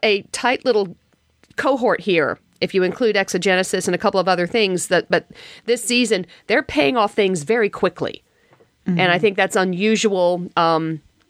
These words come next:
Speaker 1: in, you know, even though Babylon Five was, was one of, it feels like it's one of the first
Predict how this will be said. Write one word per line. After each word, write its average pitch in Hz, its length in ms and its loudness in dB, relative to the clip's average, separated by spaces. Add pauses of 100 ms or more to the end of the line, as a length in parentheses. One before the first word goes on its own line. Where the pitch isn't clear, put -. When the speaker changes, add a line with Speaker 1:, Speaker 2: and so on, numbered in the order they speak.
(580)
Speaker 1:
in, 180 380 0 (360)
you 220 60 4
know, 175 220 2
even 277 240 2
though 220 280 0 (380)
Babylon 202 460 0
Five 196 260 0
was, - 300 -10
was 185 240 0
one 196 160 4
of, 165 120 -6 (200)
it - 140 -4
feels 233 200 0
like 196 140 2
it's 190 120 -4
one 185 300 2
of 185 60 2
the 165 60 -2
first 185 300 -2